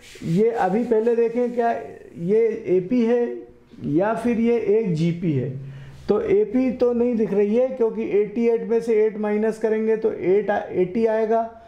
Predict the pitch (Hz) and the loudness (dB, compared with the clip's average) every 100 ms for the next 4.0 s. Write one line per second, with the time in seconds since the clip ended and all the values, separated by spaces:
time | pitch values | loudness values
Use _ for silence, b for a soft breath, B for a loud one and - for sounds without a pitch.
0 | B B B 180 196 - - - - 214 | B B B -2 -2 -6 -10 -14 -4 -2
1 | 220 254 254 240 214 202 190 180 180 208 | 0 0 2 0 0 0 0 2 2 2
2 | 214 208 208 214 220 214 208 220 214 214 | 2 0 -2 0 2 2 0 0 0 0
3 | 214 214 220 214 196 196 202 202 196 | 0 0 0 0 0 0 2 0 0